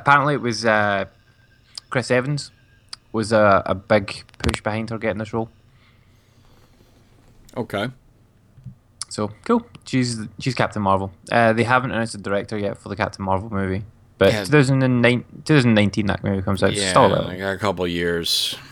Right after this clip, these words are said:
Speaker 1: Yeah. However, the, the, when they were asked if she would appear in another,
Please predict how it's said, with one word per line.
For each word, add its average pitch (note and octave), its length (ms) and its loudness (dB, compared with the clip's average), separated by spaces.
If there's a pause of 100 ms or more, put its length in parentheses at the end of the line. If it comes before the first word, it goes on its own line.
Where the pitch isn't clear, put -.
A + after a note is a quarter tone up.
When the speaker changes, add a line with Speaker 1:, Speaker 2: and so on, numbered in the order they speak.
(540)
Speaker 1:
Yeah. G#2 180 6 (100)
However, C#3 580 6 (180)
the, A#2 280 2
the, A#2+ 140 -2
when C#3+ 200 4
they C#3 140 6
were A#2 240 4
asked A2 580 4
if G#2+ 120 -6
she A2+ 100 -6
would G#2+ 160 -6
appear G#2 400 -2
in G2 100 -2
another, G2+ 460 4